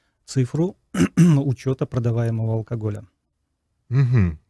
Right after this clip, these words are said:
Speaker 2: Вот они для, для чего нам туристы, чтобы сказать, обелять официальную статистику употребления алкоголя. А,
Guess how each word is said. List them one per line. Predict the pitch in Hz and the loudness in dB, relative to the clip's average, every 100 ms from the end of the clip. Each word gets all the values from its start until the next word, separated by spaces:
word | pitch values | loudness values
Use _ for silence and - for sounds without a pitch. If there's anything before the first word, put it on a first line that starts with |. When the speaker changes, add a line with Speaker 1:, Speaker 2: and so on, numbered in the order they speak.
| _ - - | _ -18 -14
Speaker 2:
Вот | 95 139 123 | 0 2 2
они | 107 90 | 2 2
для, | 87 85 90 | 0 0 -2
для | 90 101 | 2 0
чего | - 113 95 | 2 0 2
нам | 90 87 | 0 0
туристы, | 104 85 - 87 | -2 -4 -8 -10
чтобы | 104 101 | -10 -10
сказать, | - 90 - - | -10 -12 -16 -20
обелять | 98 117 117 143 120 113 - | 0 0 2 2 4 4 2
официальную | 104 92 110 107 95 101 | -2 0 -2 0 2 0
статистику | - 113 104 87 - - 98 | 2 0 0 -2 -4 -4 -4
употребления | 107 110 104 92 92 92 | -4 -4 -2 0 2 2
алкоголя. | 95 120 104 90 90 113 _ - - - - | 2 -2 -2 -6 -8 -16 _ -14 -14 -14 -8
А, | 95 95 92 90 90 | -2 0 2 0 -2